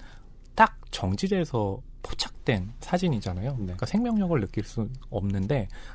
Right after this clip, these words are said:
Speaker 1: 충격적인 사건으로 손에 묻었던 피가 묻어서 그 사진을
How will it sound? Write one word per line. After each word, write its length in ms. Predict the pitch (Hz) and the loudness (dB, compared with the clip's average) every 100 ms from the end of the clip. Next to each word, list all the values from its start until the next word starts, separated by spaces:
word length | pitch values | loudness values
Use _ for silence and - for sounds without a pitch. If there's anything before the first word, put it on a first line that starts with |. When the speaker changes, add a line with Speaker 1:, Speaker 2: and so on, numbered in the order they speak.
| - | -8
Speaker 1:
충격적인 560 | - 247 247 208 180 | -2 0 0 2 2
사건으로 1160 | 160 151 - - - 131 123 123 113 104 151 190 - | 4 0 -2 -8 2 6 8 8 6 4 2 2 -2
손에 300 | - 185 165 | 0 4 4
묻었던 460 | 95 95 - 107 - | 2 0 -2 -4 -2
피가 280 | 185 180 | -2 -2
묻어서 340 | 123 95 92 127 | -2 -2 -2 -2
그 120 | - | -2
사진을 460 | 135 131 120 156 | 0 0 2 2